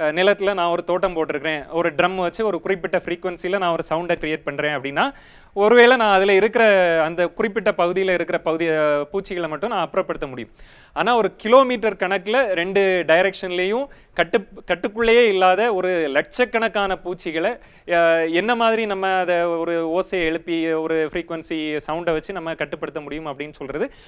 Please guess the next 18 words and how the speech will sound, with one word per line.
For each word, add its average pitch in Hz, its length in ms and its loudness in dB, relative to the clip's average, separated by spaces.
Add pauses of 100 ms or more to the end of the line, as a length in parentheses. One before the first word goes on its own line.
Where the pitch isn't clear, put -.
(140)
ஒரு 190 160 0
சாத்தியமான 185 560 0
விஷயமே 160 360 -6
இல்லை. 131 240 -6
இன்னொன்னு 220 200 -6
அந்த 208 380 0
சவுண்ட் 196 380 -4
வேவ்ஸ் 202 360 0
வந்து 180 280 -6 (400)
அதை 160 220 0
குறிப்பிட்ட 214 480 -4
பகுதியிலேருந்து 208 560 -2
அப்புறப்படுத்துறதுக்கு 202 920 -2
தான் 202 180 -2
பயன்படுமே 170 500 -2
தவிர, 151 260 0
அதை 175 240 -2
கொல்றதுக்கோ 185 680 0